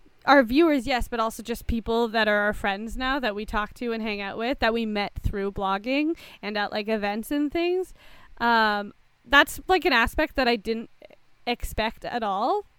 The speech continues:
Even though, like, you see bloggers hang out with each other or YouTubers or whoever it is, you don't really expect to do that. And then all of a sudden you're like, "Wow, I have, like, a cool new group of friends." Like, it's,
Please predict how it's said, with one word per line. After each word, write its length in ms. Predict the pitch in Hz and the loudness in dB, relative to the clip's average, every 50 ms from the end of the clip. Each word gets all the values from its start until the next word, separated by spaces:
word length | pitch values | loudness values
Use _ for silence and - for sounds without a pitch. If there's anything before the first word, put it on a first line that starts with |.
| _ _ _ _ _ _ _ - | _ _ _ _ _ _ _ 2
Even 260 | 269 294 240 311 285 | 4 4 4 6 4
though, 120 | 302 302 | 6 6
like, 220 | 294 285 285 - 240 | 6 4 2 2 0
you 80 | 254 | -2
see 420 | 220 - - 262 254 262 262 254 240 | -2 -2 -4 -4 -2 -2 -2 -2 -2
bloggers 480 | 208 233 220 220 220 208 214 220 220 | 0 2 4 4 2 2 0 -4 -4
hang 160 | - 220 226 | -4 -4 -2
out 140 | 262 262 240 | -2 -2 -2
with 100 | 254 233 | -2 -4
each 140 | 240 226 - | -6 -6 -4
other 240 | 240 220 220 214 208 | -6 -4 -4 -4 -6
or 40 | 196 | -6
YouTubers 540 | 208 220 220 - 233 220 202 208 214 - | -6 -8 -8 -8 -8 -8 -8 -8 -10 -10
or 80 | 196 196 | -12 -8
whoever 380 | 175 233 247 247 247 226 233 220 | -4 -2 0 0 0 0 -2 -6
it 80 | 214 | -4
is, 200 | 214 214 214 - - - - - - - - | -6 -6 -6 -8 -12 -18 -20 -20 -16 -4 0
you 80 | 294 | 4
don't 200 | 320 370 392 302 | 6 6 6 4
really 260 | - 294 302 294 285 | 2 -2 0 0 0
expect 540 | 277 254 - - - - 226 226 - - - | -2 -4 -8 -10 -4 -2 -2 -2 -2 -6 -10
to 120 | - 277 226 | -8 -8 -8
do 200 | 208 226 226 220 | -6 -8 -6 -2
that. 280 | 269 294 320 339 - | 0 2 2 2 0
And 140 | - 254 254 | -2 -2 -2
then 100 | 247 240 | 0 0
all 160 | 233 233 240 | 2 2 2
of 60 | 240 | 0
a 80 | 254 277 | 0 -2
sudden 160 | - 285 277 | -2 -2 -2
you're 80 | 285 277 | 0 0
like, 140 | 262 269 277 | 0 0 0
"Wow, 320 | 339 403 403 294 214 208 - | 4 6 6 6 6 2 0
I 100 | - 285 | 0 0
have, 180 | 320 359 381 311 | 2 2 2 2
like, 140 | 285 269 - | 0 -2 -2
a 160 | 233 233 - - - - _ _ _ - | -4 -4 -6 -10 -20 -20 _ _ _ -6
cool 240 | - - 349 330 | 2 4 4 6
new 180 | 294 302 359 339 | 6 6 4 4
group 260 | 277 349 359 339 285 320 | 4 2 0 2 2 -2
of 100 | 302 - | -2 2
friends." 460 | 427 440 330 220 214 202 214 - 269 | 2 2 2 2 0 -6 -6 0 2
Like, 180 | 269 269 269 | 2 2 4
it's, 200 | 311 330 - - | 2 -2 -2 -2